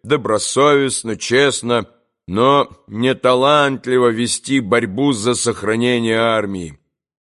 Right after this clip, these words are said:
Встречая равнодушие или озлобление со стороны солдат, уже отвернувшихся от офицерства, и особенно со стороны параллельно существовавших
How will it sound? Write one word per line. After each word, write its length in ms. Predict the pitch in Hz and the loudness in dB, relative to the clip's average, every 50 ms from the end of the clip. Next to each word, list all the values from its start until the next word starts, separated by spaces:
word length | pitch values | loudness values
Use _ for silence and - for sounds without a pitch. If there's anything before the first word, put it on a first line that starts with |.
| _ _ - | _ _ -16
Встречая 640 | - - 87 82 - 131 139 147 143 139 131 127 117 | -10 -8 -6 -2 0 2 4 4 4 4 4 4 2
равнодушие 960 | 120 123 127 120 123 123 123 120 139 156 165 156 135 - - 104 101 104 104 | 2 0 0 2 2 0 0 0 0 2 2 2 0 0 -2 -2 0 0 0
или 160 | 110 110 113 | 0 2 0
озлобление 1080 | 110 - - 110 95 85 104 117 123 117 120 127 131 139 139 131 120 113 107 104 92 | 0 0 -2 -4 -4 -2 0 0 0 2 2 2 4 4 4 4 2 0 -2 -4 -6
со 160 | - - 82 | -6 -8 -10
стороны 360 | 80 - - 92 98 110 113 107 | -10 -6 -4 -4 -2 -2 -2 -2
солдат, 680 | - 101 98 104 101 123 135 135 113 - - - _ _ _ _ _ _ _ _ _ - | 0 -2 -2 0 2 2 2 2 2 -2 -6 -14 _ _ _ _ _ _ _ _ _ -10
уже 280 | 90 92 104 127 135 | -6 -2 2 2 2
отвернувшихся 1200 | 131 - 117 123 95 - 127 143 147 147 160 175 175 170 147 - - - 92 82 - - 95 90 - | 2 2 0 -2 -2 0 0 0 2 2 0 2 2 2 0 -2 -4 -8 -8 -8 -6 -4 -4 -4 -4
от 300 | - _ 101 101 - 92 | -4 _ -4 -4 -2 -4
офицерства, 880 | 95 - 98 90 - - 147 156 156 127 107 - - - 87 73 - _ _ _ _ _ _ _ _ _ _ _ - | -6 -6 -6 -6 -2 2 4 4 4 4 2 -4 -8 -10 -10 -12 -12 _ _ _ _ _ _ _ _ _ _ _ -6
и 40 | 73 | -6
особенно 680 | 87 85 - - 135 131 131 120 123 123 120 120 110 | -4 -4 -2 0 2 2 2 2 2 0 0 0 -2
со 180 | - - 107 | -2 -4 -6
стороны 540 | 92 - 107 104 107 110 120 123 127 117 98 - _ _ _ _ _ _ _ | -4 -2 0 0 0 2 2 2 0 0 -2 -6 _ _ _ _ _ _ _
параллельно 800 | - 110 107 113 113 113 120 131 139 143 139 135 131 127 127 117 | 0 0 2 2 2 2 4 4 4 4 4 2 2 0 0 0
существовавших 1300 | - - 117 113 - - 120 113 - - 117 117 117 123 127 127 120 - - - 117 110 101 - - | 0 -4 -6 -6 -4 -4 -4 -4 -2 0 2 2 4 4 4 4 2 0 -2 -4 -4 -4 -4 -8 -16